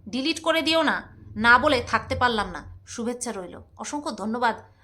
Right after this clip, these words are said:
আপনাদের মতন ভিউয়ার্সরা এখনও এক্সিস্ট করেন। এদের মতন কমে-, এদের মতন, মানে, ব্লগারদের কমেন্ট বক্সে আপনারা যে এক্সিস্ট করেন, সেটা দেখে প্রাউড ফিল হচ্ছে।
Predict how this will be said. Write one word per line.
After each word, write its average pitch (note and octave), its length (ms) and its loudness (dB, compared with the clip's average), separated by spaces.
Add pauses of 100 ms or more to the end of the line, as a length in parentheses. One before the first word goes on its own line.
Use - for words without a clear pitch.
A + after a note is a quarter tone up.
আপনাদের B3+ 360 -4
মতন C4 280 -4
ভিউয়ার্সরা A3 520 2 (220)
এখনও C4 340 -4
এক্সিস্ট A3 400 -4
করেন। G#3 320 -2 (680)
এদের D4 360 0
মতন C#4 280 -2
কমে-, A#3+ 360 0
এদের A#3+ 240 0
মতন, C#4 480 -4
মানে, G3 320 -8
ব্লগারদের A#3+ 600 4
কমেন্ট C#4+ 360 0
বক্সে D4 200 2
আপনারা B3 320 0
যে C4 120 -2
এক্সিস্ট A#3+ 540 -2
করেন, G#3+ 280 2
সেটা A#3+ 260 -6
দেখে A#3+ 340 -6 (760)
প্রাউড B3 260 6
ফিল A#3+ 240 -2
হচ্ছে। - 320 -8